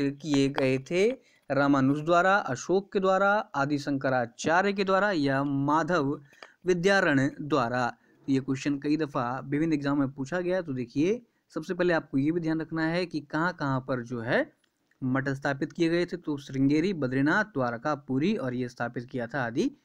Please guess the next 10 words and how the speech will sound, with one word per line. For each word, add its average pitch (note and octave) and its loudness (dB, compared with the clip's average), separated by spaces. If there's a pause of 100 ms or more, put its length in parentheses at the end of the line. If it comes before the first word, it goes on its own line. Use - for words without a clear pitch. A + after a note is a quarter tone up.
(220)
शंकराचार्य C#3 0
ने। A2 -12 (1400)
नेक्स्ट G3 0
है, G#3+ 6
भारत F3+ 2
में F#3 0 (260)
चिश्ती B3 4
आंदोलन D#3 2 (720)
को D3 4
किसने G3+ 0